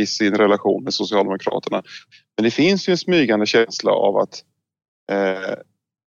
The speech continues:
svensk politik just nu hänger på att vi för en politik mot en specifik kurdisk grupp i östra Syrien. Och det är ju inte bra för någon. Det är ju en situation som vi måste komma ur. Och Socialdemokraterna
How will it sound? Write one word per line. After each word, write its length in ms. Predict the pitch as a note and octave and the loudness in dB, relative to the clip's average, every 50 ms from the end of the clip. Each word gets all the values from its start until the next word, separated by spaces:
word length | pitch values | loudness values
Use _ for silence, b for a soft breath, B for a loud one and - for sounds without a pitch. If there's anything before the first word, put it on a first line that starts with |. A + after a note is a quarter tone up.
| _ - | _ -10
svensk 520 | - - - A#2+ A#2+ A#2 A#2 A2 - - - | -10 -6 -2 0 0 0 0 -2 -6 -6 -4
politik 360 | A#2 G#2+ - - G#2 G2 - _ | -4 -4 -2 -2 -4 -4 -4 _
just 340 | A2 A#2 B2 A2+ - - - | -2 -2 -2 -2 -4 -8 -6
nu 120 | G#2 G2 | -6 -6
hänger 460 | G2 A2 A#2+ B2+ C3+ C3 C3+ C3+ B2+ | -4 -2 -2 -2 0 0 -2 -2 -4
på 480 | - - - G2+ G2 G2+ G2 G2 G2 - - | -4 -2 0 0 2 2 0 -2 -4 -6 -6
att 220 | A#2+ A2 - - | -6 -6 -4 -2
vi 260 | A2 B2+ B2 B2 B2+ | 0 0 0 0 -2
för 460 | - - - G2+ G2 G2 G2 G2 - | -4 -2 0 2 2 2 2 2 0
en 100 | G#2 G2 | -2 -2
politik 680 | - - G#2 G2 F#2+ - - G2 G2 F#2+ - - - - _ - | -2 -2 -2 -2 -2 -2 -2 -2 -2 -2 -4 -8 -16 -14 _ -2
mot 360 | A2+ A#2+ B2+ B2+ A#2+ - - | 0 2 2 2 0 -2 -4
en 80 | A2 | -4
specifik 600 | G#2+ - - A2 - - - _ - G2+ G2 - | -4 -4 -6 -8 -8 -8 -6 _ -2 -2 -2 -2
kurdisk 580 | - - - G2+ G2 G2 F2+ - G2 - - - | -6 -4 -2 0 0 0 0 -2 -4 -6 -6 -2
grupp 200 | - - - - _ _ _ _ - | -2 0 0 -2 _ _ _ _ -4
i 220 | G#2 F#2 F#2+ - - - | -2 0 0 -2 -2 0
östra 360 | A#2 A2 G2+ - - - G#2 | 0 0 0 -2 -6 -8 -8
Syrien. 600 | - - - D3 D3 D#3 C#3 - - C#2+ A1+ - - _ _ _ b b b b b b b b _ _ _ _ _ - | -6 -4 0 2 2 2 2 0 0 -4 -6 -6 -10 _ _ _ b b b b b b b b _ _ _ _ _ -4
Och 100 | A2+ A2 | -2 -2
det 340 | A2+ A#2+ D3+ E3 E3 D3+ - - | 2 2 2 2 4 2 2 2
är 60 | A#2 G2+ | 2 4
ju 160 | G2+ A2+ G#2+ | 4 4 2
inte 180 | G2 - - | 2 2 -2
bra 340 | F#2+ - A2+ B2+ B2+ - - - | -2 2 2 2 4 2 0 -2
för 160 | - - G2+ | -4 -2 0
någon. 340 | G#2 A#2+ - - - - - _ _ _ _ | 2 2 0 0 -2 -6 -12 _ _ _ _
Det 100 | - B2+ | -2 2
är 40 | C3+ | 4
ju 80 | C#3+ B2 | 4 4
en 80 | A2+ | 4
situation 500 | - B2 A2+ - A2+ G#2+ - A2 G#2 G2+ | 4 2 0 0 0 0 0 0 0 0
som 140 | F2+ - F2 G2 | -2 -2 -2 0
vi 80 | G2 | 0
måste 600 | G2 F#2+ G2 G#2 B2 - - - - - - F2+ | 0 0 0 0 0 0 0 -4 -6 -6 -6 -6
komma 300 | - - G#2 G#2 G2+ G2+ | -4 -2 -2 0 2 2
ur. 340 | A#2+ C#3+ - - - - - | 2 2 2 0 0 0 0
Och 140 | - - - | 0 0 0
Socialdemokraterna 1000 | - - - C#3+ A#2+ A2 G2+ G2+ G2+ - E3 E3 E3+ E3 - D#3+ D#3 C#3+ - | -2 0 2 4 4 4 4 0 -2 2 2 2 2 2 0 0 0 0 0